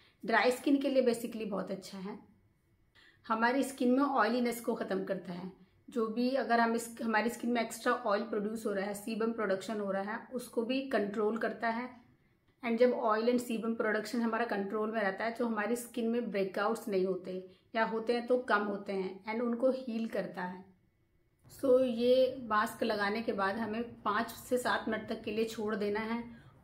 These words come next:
और इसके बाद हमें अपने फेस को वॉश कर लेना है। तो ये देखिए हो गया मेरा फेस वॉश, और फेस वॉश करने के बाद आप देख सकते हैं स्किन में डिफरेंस कितना है। गाइस इसमें हमने इतने, इसमें हमने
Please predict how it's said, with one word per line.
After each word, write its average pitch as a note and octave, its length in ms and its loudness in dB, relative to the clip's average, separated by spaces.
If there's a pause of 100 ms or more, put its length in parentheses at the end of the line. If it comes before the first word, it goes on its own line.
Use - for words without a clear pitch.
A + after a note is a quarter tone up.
और A3 140 0
इसके G#3+ 280 -2
बाद G3+ 240 0
हमें G#3 240 -2
अपने G3+ 260 -4
फेस G3 280 -6
को A#3+ 160 -4
वॉश G3 320 -6
कर - 180 -6
लेना F3+ 120 -8
है। F#3 300 -12 (1700)
तो B3+ 120 0
ये B3 120 4
देखिए A#3+ 340 2
हो A3 200 0
गया A3+ 200 0
मेरा A3+ 200 -2
फेस G#3+ 380 -6
वॉश, G#3+ 300 -6 (180)
और G#3+ 200 -6
फेस A3 420 -8
वॉश G#3 220 -4
करने G3 260 -6
के G3 140 -8
बाद F#3 380 -6 (260)
आप G#3 220 0
देख A3+ 200 -2
सकते - 380 -10
हैं B3 100 -4
स्किन G#3+ 360 -10
में A3 100 -4
डिफरेंस G#3+ 540 -6
कितना F#3+ 320 -12
है। G3 220 -12 (680)
गाइस G#3 420 0 (260)
इसमें C4+ 340 4
हमने B3 300 2
इतने, C4 680 -6 (540)
इसमें B3 280 -2
हमने B3 240 0